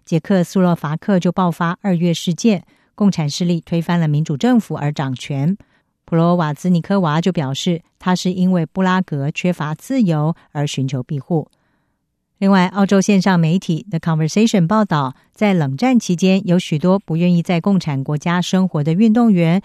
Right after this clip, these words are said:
选择前往美国或者是西欧展开他们的新生活。虽然他们远离家乡的动机往往是政治与经济因素重叠，不过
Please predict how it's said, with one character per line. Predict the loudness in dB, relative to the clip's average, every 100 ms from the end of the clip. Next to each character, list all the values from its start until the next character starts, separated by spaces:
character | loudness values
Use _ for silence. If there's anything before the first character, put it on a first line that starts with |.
| _ _
选 | -4 -2
择 | -2
前 | -2 0
往 | 2 2
美 | 2 0
国 | -2 -4 -4
或 | -4
者 | -4
是 | -6
西 | -6 -4 -2
欧 | 0 -2 -6 -12
展 | -8 -8
开 | -8 -8 -6
他 | -4
们 | -4
的 | -4
新 | -4 -2
生 | 0
活。 | -2 -2 -4 -8 _ _ _
虽 | -2 2
然 | 2 2
他 | 0 0
们 | 2
远 | 0 -2
离 | -4
家 | -2 -4
乡 | 0 2
的 | 2
动 | 4 2
机 | 2 0 0 _ -4
往 | -2 0
往 | 0
是 | -2 -2
政 | 0 2 2
治 | 0 -2
与 | -2 -6
经 | 0 0
济 | 2 0 -2
因 | 0 0
素 | 0 -4
重 | -2 0 0
叠， | 0 -2 -2 -8 _
不 | -4
过 | 0 -2